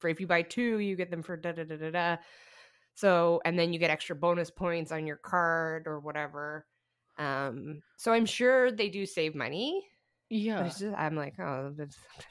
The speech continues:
Speaker 1: <laughs> just end up
Speaker 2: Seems
Speaker 1: with
Speaker 2: like
Speaker 1: a
Speaker 2: a
Speaker 1: lot of
Speaker 2: lot.
Speaker 1: deodorant."
Speaker 2: I have friends that, uh, uh, they're, like, the best at doing this,
Speaker 1: Mm-hmm.
Speaker 2: and their air miles are always, like, they get, like, two free flights a year for sure.
Speaker 1: Right.
Speaker 2: Just shopping normally, doing normal things, but just being attentive about, like,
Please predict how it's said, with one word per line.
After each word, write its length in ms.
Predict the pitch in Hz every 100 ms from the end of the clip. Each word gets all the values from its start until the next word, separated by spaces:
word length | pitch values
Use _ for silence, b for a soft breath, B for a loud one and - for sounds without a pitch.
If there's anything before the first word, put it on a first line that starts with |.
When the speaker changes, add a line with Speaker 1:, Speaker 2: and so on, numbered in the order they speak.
| - 202
Speaker 1:
<laughs> 180 | 151
just 180 | 165 -
end 160 | 147 143
up 60 |
Speaker 2:
Seems 140 | 247 233
Speaker 1:
with 100 | -
Speaker 2:
like 80 | 175
Speaker 1:
a 40 |
Speaker 2:
a 20 |
Speaker 1:
lot 120 | 175
of 60 | 202
Speaker 2:
lot. 80 | 196 131
Speaker 1:
deodorant." 140 | 143
Speaker 2:
I 40 | 220
have 140 | 285
friends 400 | - 247 254 254
that, 280 | 240 226 202 -
uh, 420 | 202 202 190 185 185 - 143
uh, 100 | 185
they're, 280 | 190 240 247
like, 240 | 247 208
the 140 | 202 214
best 480 | 180 165 208 -
at 100 | 233
doing 220 | 240 269 302
this, 180 | 339 - B B B
Speaker 1:
Mm-hmm. 140 | 202 208
Speaker 2:
and 200 | 220 208
their 220 | 220 214 175
air 180 | 190 220
miles 420 | 247 294 349 254
are 120 | 220
always, 400 | 214 202 208 202
like, 200 | 180 -
they 100 | 233
get, 160 | 381 269
like, 140 | 240
two 120 | 254
free 160 | 226 208
flights 280 | 190 170 156
a 40 |
year 180 | 175 160
for 180 | - 151
sure. 480 | - 196 - - _ _ b b
Speaker 1:
Right. 280 | 180 135 104
Speaker 2:
Just 220 | 247 - _ 202
shopping 540 | - - 170 175 285 269
normally, 480 | 247 254 254 247
doing 260 | 220 220 240
normal 240 | 233 233
things, 240 | 220 226 226
but 140 | 202
just 240 | 202 190 -
being 240 | 196 202
attentive 500 | 180 185 175 196 175
about, 300 | 175 175 156
like, 180 | 165